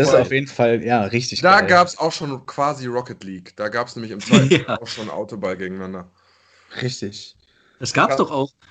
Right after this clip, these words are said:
Speaker 2: ähm, es gab doch auch mal ein, äh, Rennspiel für den Super Nintendo. Ähm, das war mit so, mit Frankenstein und irgend so einem Sumo-Ringer und so. Ich hab den Namen gerade vergessen. Da gab's auch so ein Spiel, da konnte man dann Fußball gegeneinander spielen mit so einem Ball. Das war auch, äh,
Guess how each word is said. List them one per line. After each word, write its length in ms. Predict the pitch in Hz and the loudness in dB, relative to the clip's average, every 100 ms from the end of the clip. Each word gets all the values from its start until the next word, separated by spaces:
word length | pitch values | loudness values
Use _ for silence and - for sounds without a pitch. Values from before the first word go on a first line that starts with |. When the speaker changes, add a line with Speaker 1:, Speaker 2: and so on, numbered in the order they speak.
| _ | _
Speaker 2:
ähm, 180 | 117 117 | -4 -4
es 120 | 123 | -2
gab 220 | 135 196 | 0 0
doch 120 | - - | -2 -4
auch 240 | 135 - | -8 -6
mal 280 | 123 120 123 | -4 -2 -2
ein, 440 | 117 107 107 107 | -2 0 0 -2
äh, 100 | 98 | -4
Rennspiel 920 | 107 98 110 185 220 214 - 104 113 | -4 -2 0 0 0 -4 -4 0 0
für 140 | 107 104 | 2 2
den 140 | 98 | 2
Super 280 | 98 98 95 | 0 -2 0
Nintendo. 720 | 92 87 101 92 92 143 208 - - - _ | 0 -2 -2 0 2 2 0 -4 -16 -18 _
Ähm, 720 | 104 107 104 104 107 104 104 - | 2 4 6 4 4 4 2 0
das 300 | 104 - 101 | -2 -2 0
war 240 | 147 180 | 2 4
mit 160 | 156 135 | 2 4
so, 420 | 123 117 117 117 - - - | 4 6 4 2 -6 -20 -2
mit 160 | 113 | -2
Frankenstein 960 | - - 117 151 120 - 107 117 117 117 | -2 2 2 4 0 2 2 4 4 4
und 100 | 101 | 2
irgend 220 | 95 113 | 0 0
so 80 | 120 | 0
einem 120 | 107 | -2
Sumo-Ringer 720 | 98 127 147 92 90 92 87 | 0 0 2 0 0 0 0
und 200 | 87 87 | -2 -4
so. 320 | - 87 87 - - - _ | -2 -2 -2 -6 -18 -20 _
Ich 100 | - | 0
hab 100 | 135 | 4
den 120 | 127 | 4
Namen 240 | 143 165 101 | 6 4 4
gerade 240 | 90 92 | 2 -2
vergessen. 560 | - 90 92 92 92 85 - - | -4 -2 -2 0 -2 -6 -12 -6
Da 100 | - | 2
gab's 180 | 131 143 | 2 4
auch 160 | 117 151 | 2 2
so 140 | 151 | 2
ein 60 | 127 | -2
Spiel, 260 | - 139 | 2 4
da 160 | 131 120 | 4 2
konnte 260 | 120 131 127 | 0 -2 0
man 160 | 110 | 0
dann 140 | 107 107 | 0 -2
Fußball 420 | 135 139 104 92 | -2 -2 -2 0
gegeneinander 440 | 92 95 95 90 | 2 2 2 -2
spielen 360 | - 95 92 92 | -4 -4 -4 -2
mit 120 | 92 | -4
so 80 | 95 | -4
einem 120 | 90 | -2
Ball. 220 | 90 92 | -2 -2
Das 180 | 90 - | -4 0
war 220 | 95 95 | 0 2
auch, 320 | 90 95 - - | 0 -2 -4 -14
äh, 220 | 95 95 | -12 -10